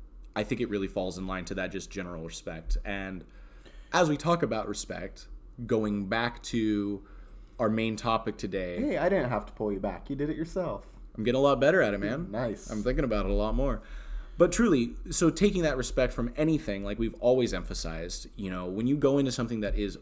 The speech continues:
Speaker 1: a fluid-based play, when you're really, like, using excessive bodily fluids, I mean, shit, even if you're somebody who squirts very regularly, like, as a female, most guys are probably into it,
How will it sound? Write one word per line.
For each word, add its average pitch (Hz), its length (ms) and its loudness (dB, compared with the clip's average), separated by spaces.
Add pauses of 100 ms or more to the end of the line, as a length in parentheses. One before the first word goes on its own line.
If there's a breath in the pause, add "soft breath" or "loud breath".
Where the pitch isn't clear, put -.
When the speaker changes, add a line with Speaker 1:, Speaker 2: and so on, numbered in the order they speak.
Speaker 1:
a 101 80 -6
fluid-based 113 920 0
play, 123 320 0
when 107 140 -2
you're 107 140 -2
really, 104 300 0
like, 95 200 -4
using 101 240 -2
excessive 90 580 -6
bodily 113 380 -4
fluids, 131 340 -2 (300 loud breath)
I 165 60 -2
mean, 156 100 4
shit, 131 260 0
even 160 220 2
if 170 100 -2
you're 160 80 0
somebody 131 360 0
who 110 380 -2
squirts - 500 0
very 101 340 2
regularly, 120 880 -2
like, 98 140 -4
as 98 180 0
a 101 60 -6
female, 117 420 -2 (1040 loud breath)
most 131 300 6
guys 190 200 6
are 175 40 4
probably 156 420 4
into 151 240 0
it, 190 160 0